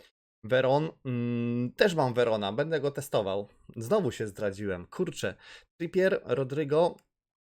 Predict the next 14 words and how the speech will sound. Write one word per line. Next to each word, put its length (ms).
e, 680
no 180
i 100
tutaj 280
dobra, 280
liczymy 420
szybciutko. 480
Minus 300
jeden, 360
e, 80
minus 400
dwa, 460
minus 440
trzy, 600